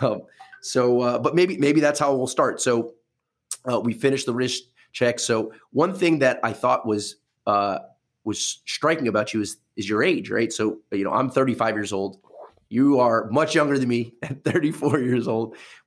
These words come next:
But, you know, uh, in, in this industry, um, you don't see people our age, um, you know, uh,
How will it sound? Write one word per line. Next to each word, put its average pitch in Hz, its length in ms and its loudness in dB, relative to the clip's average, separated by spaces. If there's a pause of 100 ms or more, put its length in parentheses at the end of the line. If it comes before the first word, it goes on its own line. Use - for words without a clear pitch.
But, 123 320 0
you 123 80 2
know, 120 160 2
uh, 117 360 0
in, 143 220 2
in 147 140 2
this 151 180 -2
industry, 110 760 -4 (340)
um, 107 220 0
you 113 80 2
don't 131 240 0
see 117 560 0 (580)
people 131 340 0
our 117 360 2
age, 110 640 0 (120)
um, 95 600 0 (420)
you 104 120 -4
know, 87 200 -8 (320)
uh, 101 200 -6